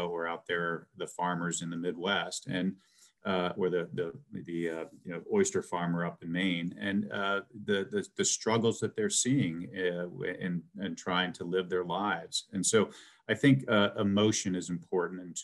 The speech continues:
try and connect with people emotionally. And that, I think that was the, the goal of the film was to help people expand, as you said, you know, to, to,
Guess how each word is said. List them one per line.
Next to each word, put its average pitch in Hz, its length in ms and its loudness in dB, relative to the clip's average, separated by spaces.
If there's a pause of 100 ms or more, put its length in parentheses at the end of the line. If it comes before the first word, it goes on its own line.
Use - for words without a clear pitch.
try 95 160 0
and 90 100 0
connect 98 360 2
with - 160 -6
people 87 380 -2
emotionally. 90 640 -4
And 92 120 -2
that, 95 160 -2
I 95 60 2
think 107 280 2 (460)
that 113 260 8
was 101 200 4
the, 92 180 2 (120)
the 92 100 4
goal 98 380 4
of 92 60 2
the 90 140 -2
film 104 380 2
was 92 220 0
to 87 160 -4
help 107 320 -2
people 92 640 0
expand, 101 640 2
as 87 100 -4
you 107 100 0
said, 92 320 0
you 101 60 4
know, 90 180 2 (400)
to, 113 160 6
to, 104 400 2